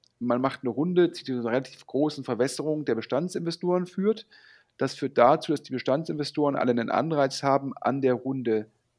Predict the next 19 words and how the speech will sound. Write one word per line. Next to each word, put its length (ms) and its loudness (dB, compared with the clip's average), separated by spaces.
teilzunehmen, 920 4
weil 220 6
sie 100 0
ansonsten 440 -2
so 100 -8
stark 260 2
verwässert 440 0
werden. 460 0
Das 380 -16
findet 220 -6
meistens 400 0
auf 180 -4
niedrigen 400 -6
Bewertungen 440 0
statt. 320 -2
Das 140 -18
gab's 300 2
ja 100 4
auch 220 -2